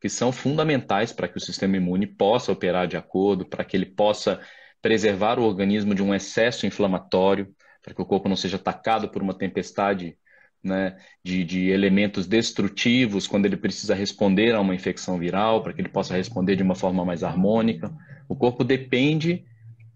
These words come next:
de estar instrumentalizado com os nutrientes importantes pra regular diferentes aspectos, né? E a dieta ultraprocessada falha em entregar isso. E a gente, né, do, a física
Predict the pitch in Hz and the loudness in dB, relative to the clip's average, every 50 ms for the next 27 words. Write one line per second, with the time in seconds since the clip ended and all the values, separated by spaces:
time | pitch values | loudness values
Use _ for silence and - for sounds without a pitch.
0 | - - 101 110 110 - - 123 127 135 - - 139 160 170 - - 170 165 156 | -12 -8 -8 -8 -6 -4 -4 -4 -4 -4 -2 -2 -2 -2 -2 -2 -2 0 2 2
1 | 147 131 139 123 117 107 104 113 117 123 123 135 - - - 123 143 170 170 139 | 2 0 -2 -2 -2 0 0 2 2 2 -2 -4 -6 -2 0 0 2 0 -2 0
2 | 135 135 131 - 113 110 110 117 127 127 - 120 110 - 101 95 - - 101 101 | 0 0 0 2 2 2 2 2 0 0 -2 -4 -4 -2 -4 -4 -4 -4 -4 -2
3 | 107 113 117 - - - - _ _ _ _ _ _ _ - 110 113 117 127 135 | -2 -4 -6 -8 -14 -18 -20 _ _ _ _ _ _ _ -2 0 2 2 2 2
4 | 135 135 131 131 127 117 131 127 123 127 120 117 117 120 123 123 117 113 - - | 0 0 0 -2 -2 -2 -2 -2 0 2 2 4 4 4 2 0 -2 -4 -4 0
5 | 127 120 139 160 160 147 - 110 - - - - 90 85 - - - - - - | 0 0 2 0 -2 -2 -2 -4 -4 -2 -2 0 0 0 -2 -8 -16 -18 -14 -12
6 | 90 98 107 110 113 120 117 113 120 123 127 131 131 139 127 123 117 - 117 - | -10 -8 -4 -2 0 0 0 2 2 2 2 2 0 0 0 0 0 -2 -4 -2
7 | - 117 113 - 127 120 - - 135 131 139 139 151 156 160 156 - - - _ | -2 -4 -2 -2 -4 -4 -2 -2 0 0 2 2 2 2 2 0 -4 -16 -20 _
8 | _ _ - - - 135 127 131 139 143 131 110 87 76 - _ _ _ _ _ | _ _ -20 -6 -2 0 0 2 0 0 -2 -4 -4 -6 -8 _ _ _ _ _
9 | _ 113 107 101 98 92 - 98 95 90 90 87 85 80 76 - - - - - | _ -4 -2 -2 -2 0 0 0 0 0 0 -2 -2 -2 -6 -10 -14 -16 -16 -18
10 | _ _ _ _ _ _ _ _ _ - - - - 110 110 107 104 107 113 113 | _ _ _ _ _ _ _ _ _ -20 -18 -6 -2 2 2 2 2 2 -2 -2
11 | - - 143 143 127 127 127 107 101 95 - - _ - 95 - - 113 107 117 | 0 0 0 0 0 0 2 2 0 0 0 -6 _ -14 -12 -6 -2 0 0 0
12 | 120 131 - 131 135 131 - - | 0 0 0 0 0 0 -4 -14